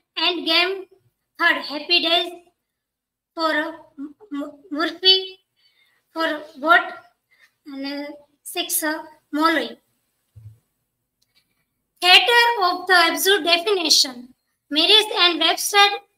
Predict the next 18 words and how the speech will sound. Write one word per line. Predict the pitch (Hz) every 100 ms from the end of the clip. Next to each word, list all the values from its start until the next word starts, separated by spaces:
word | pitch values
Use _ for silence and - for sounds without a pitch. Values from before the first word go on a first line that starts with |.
| 311
dictionary | 339 - 392 403 370 330
defines | 330 359 381 370 - _ _ _ -
the | 320 330
terms | 359 415 -
as | 320 269 - _ _ _ _ _ _ _
theater | 339 381 440 480 466 359
that | 392 -
seeks | - 392 403 - - -
to | 349 311
represent | 294 339 403 403 415 415 415 415
the | 311 320 302
absurdity | 302 - 403 415 415 381 370 403
of | 339 339
human | 285 339 381 381 330
existence | - 415 427 339 330 339 - - - _
in | 339 370
a | 339 320 302 294
meaningless | 302 359 403 392 403